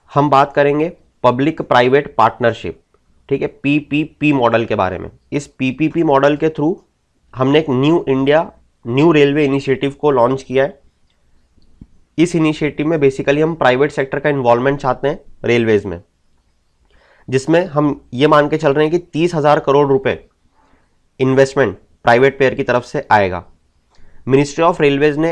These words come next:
ऐसे वन फिफ्टी pair of train services को आइडेंटिफाई किया है, जहाँ पे मॉडर्न ट्रेन सेट्स और रेक्स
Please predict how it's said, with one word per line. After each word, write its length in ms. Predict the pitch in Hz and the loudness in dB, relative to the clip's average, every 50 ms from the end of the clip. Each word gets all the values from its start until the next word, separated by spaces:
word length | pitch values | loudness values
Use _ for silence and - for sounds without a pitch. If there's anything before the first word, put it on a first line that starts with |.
| 160 - - | -4 -4 -6
ऐसे 200 | 131 - - 151 | -6 -4 -4 -4
वन 280 | 131 107 113 139 160 165 | -2 0 -2 -2 -2 -2
फिफ्टी 340 | - 151 135 - - 160 151 151 - | -4 -8 -10 -6 -6 -6 -6 -2 0
pair 160 | 139 135 139 143 | 2 2 4 2
of 100 | 151 147 - - | 2 0 -2 -2
train 260 | 135 127 139 143 151 - | 0 0 0 0 -2 -4
services 480 | 147 127 127 131 131 131 139 139 - | -4 -4 -4 -4 -2 -2 -2 -4 -4
को 180 | - - 147 147 151 143 - _ _ _ _ _ _ _ - | -4 -4 -2 -2 -2 -4 -6 _ _ _ _ _ _ _ 0
आइडेंटिफाई 580 | 117 120 123 131 123 - 147 143 151 147 156 | 0 2 2 0 -2 -2 -2 0 2 0 0
किया 260 | 156 - 147 139 139 | 0 -2 -2 -2 -2
है, 140 | 147 156 - _ _ _ _ _ _ _ _ _ _ _ - | -2 -4 -8 _ _ _ _ _ _ _ _ _ _ _ -8
जहाँ 280 | 113 113 131 131 135 139 - | -4 -2 2 2 2 2 2
पे 100 | 160 170 | 0 -2
मॉडर्न 440 | 165 131 117 117 120 131 151 156 151 | 0 2 2 2 2 2 2 0 0
ट्रेन 300 | 151 - 139 139 143 147 | 0 0 0 2 0 -2
सेट्स 340 | 143 - 139 139 135 - 156 | -2 -2 -2 -2 -2 -2 -2
और 180 | 147 147 127 | -2 0 2
रेक्स 380 | 120 135 131 - - - - | 4 4 4 2 0 -12 -20